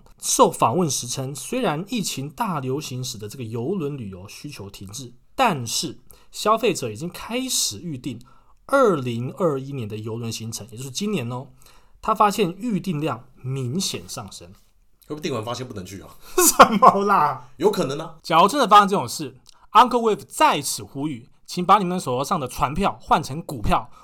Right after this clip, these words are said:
Speaker 1: 我们股海继续出航。<laughs>洛杉矶时报日前报道，根据邮轮预订网站cruisecompete dot com的数据，过去四十五天来，二零二一年邮轮行程的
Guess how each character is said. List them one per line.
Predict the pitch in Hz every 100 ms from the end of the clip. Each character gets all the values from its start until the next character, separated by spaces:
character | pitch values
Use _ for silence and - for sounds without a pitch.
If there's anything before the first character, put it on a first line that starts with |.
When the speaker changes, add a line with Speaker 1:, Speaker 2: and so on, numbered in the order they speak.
| -
Speaker 1:
我 | -
们 | 175 147 -
股 | 190 214 320
海 | - - 131 - - _
继 | - 311 226
续 | 233
出 | - 226
航。 | - 131 147
<laughs> | - - - - - - - - - 381 392 - - - - - - - - - _ - - - - _ _ _ _ - - _ _ _ _ _
洛 | 170 254 226
杉 | 226
矶 | 208 208
时 | -
报 | 143 151
日 | 180 202
前 | 123
报 | 123 120
道， | 101 -
根 | - 226
据 | 214 185
邮 | 135 147 202
轮 | 139
预 | 196 196
订 | 160
网 | 123 87
站 | 92 104 104 -
cruisecompete | - 214 208 - 139 131 151
dot | 127 -
com | 151
的 | 113
数 | 104 147
据， | 113 107 - _ _
过 | - 240
去 | 180 196
四 | - -
十 | 190
五 | 143
天 | - 139
来， | 120 85 -
二 | 262 196
零 | 143 147
二 | 220 165
一 | 160
年 | 135 120
邮 | 123 180
轮 | 165
行 | 139 - 127
程 |
的 | -